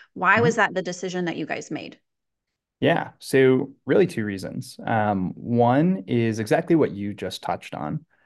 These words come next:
Speaker 2: Um, you know, we could give so much data. We can make the report as data heavy as we want. We could tailor it just for what, you know, dentists want,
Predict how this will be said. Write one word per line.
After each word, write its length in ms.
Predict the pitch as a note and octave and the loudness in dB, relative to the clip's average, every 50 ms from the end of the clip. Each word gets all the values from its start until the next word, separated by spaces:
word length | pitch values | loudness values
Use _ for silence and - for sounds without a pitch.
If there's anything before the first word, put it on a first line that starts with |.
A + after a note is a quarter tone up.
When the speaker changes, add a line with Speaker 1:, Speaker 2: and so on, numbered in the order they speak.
| _ _ _ | _ _ _
Speaker 2:
Um, 580 | - A2+ A2+ A2 G#2+ G#2+ G2+ G2 F#2+ - - - - _ | 0 0 2 4 2 2 2 0 -2 -4 -8 -14 -16 _
you 100 | - D3 | 2 4
know, 100 | C#3 B2+ | 4 6
we 180 | A#2+ A#2+ C#3+ E3+ | 4 4 2 0
could 260 | - - G#3 E3 B2 | 0 0 -2 -2 0
give 540 | G#2+ A#2 A2 A2 A2 G#2 G2+ G#2+ - - _ _ _ _ _ _ | -2 0 2 2 2 2 -2 -6 -12 -18 _ _ _ _ _ _
so 300 | _ - - - B2+ B2 | _ -20 -6 -2 2 4
much 260 | A#2+ A2+ - - - | 4 4 2 0 -2
data. 480 | - F#2+ G2 G2+ G#2 G2 F2+ G2 G2 - - | -6 -4 -2 0 0 0 0 0 -2 -4 -10
We 140 | - G#2+ G#2 | -12 -12 -10
can 120 | - - | -8 -6
make 180 | G2+ G2 G2 - | -6 -6 -6 -4
the 80 | - G#2 | -4 -4
report 340 | G2+ G2 - - G#2+ G2+ | -4 -4 -2 -2 -2 0
as 100 | G2 G2 | 0 -4
data 280 | G2 - G2+ G2+ F#2+ G2 | -4 -4 -2 -2 -2 0
heavy 220 | G2+ G2+ - G2+ | -2 -2 -2 -2
as 160 | G2 F#2+ - - | -6 -6 -6 -8
we 100 | F2+ F2+ | -8 -8
want. 540 | G2+ G2+ B2 B2+ B2+ B2 A#2+ A#2 - - - - _ _ _ _ | -4 -2 0 2 2 2 2 0 -4 -10 -18 -20 _ _ _ _
We 100 | A#2+ A#2+ | -6 -4
could 140 | - A2 G#2 | -4 -4 -6
tailor 340 | - - A2+ A2 G#2+ A2 G#2 | -4 -4 -2 2 2 2 2
it 160 | D#2+ - - | 0 -2 -2
just 320 | - A#2 A2 G#2+ - - | -2 0 0 0 -2 -4
for 120 | - A2 G#2+ | -4 -2 -2
what, 300 | G2+ G2 F#2 F#2 F2+ - B2 - _ _ _ _ _ | 0 -2 -2 -2 -4 -8 -14 -20 _ _ _ _ _
you 80 | G#2 G2+ | -12 -10
know, 140 | - B2 - - _ | -10 -12 -12 -16 _
dentists 440 | _ A#2 A2+ A2+ - - A2 - - | _ -8 -6 -6 -6 -8 -10 -6 -4
want, 380 | A2 G#2 G#2 G#2 F#2+ - - | -4 -2 -2 -2 -4 -6 -10